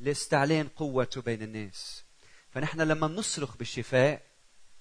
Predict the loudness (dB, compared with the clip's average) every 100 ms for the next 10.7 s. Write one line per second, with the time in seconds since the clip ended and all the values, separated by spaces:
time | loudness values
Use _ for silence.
0 | -20 -20 -16 -8 -4 0 0 0 0 2
1 | 4 0 -4 -10 -4 2 2 0 -4 -8
2 | -10 -12 -12 -12 -10 -14 -14 -20 -20 -18
3 | -6 0 2 2 -2 4 4 8 6 6
4 | 6 6 8 6 6 2 -4 -6 -20 -20
5 | -16 -10 -6 -6 -6 -8 -10 -14 -18 -18
6 | -12 -12 -12 -16 -20 -14 -12 -10 -12 -12
7 | -18 -20 -20 -20 -20 _ _ _ -20 -12
8 | -4 6 8 12 12 10 10 10 10 10
9 | 10 10 10 4 2 6 8 8 8 6
10 | 6 4 6 6 6 -2 -2